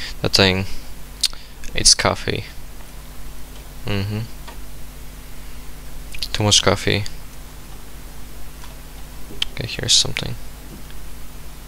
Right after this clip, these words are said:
I just jump and I don't even look what, what I'm about to do. Okay.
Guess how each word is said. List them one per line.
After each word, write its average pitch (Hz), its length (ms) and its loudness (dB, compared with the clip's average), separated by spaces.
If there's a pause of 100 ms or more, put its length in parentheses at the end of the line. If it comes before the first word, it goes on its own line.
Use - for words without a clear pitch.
(320)
I - 80 6
just - 680 10
jump 107 400 8
and 101 80 6
I 98 160 10 (120)
don't 113 180 8
even 98 560 6
look 95 240 6 (280)
what, - 120 0 (400)
what 131 100 -4 (640)
I'm 95 360 4 (200)
about 90 200 4
to - 100 -2
do. - 100 0
Okay. 98 500 2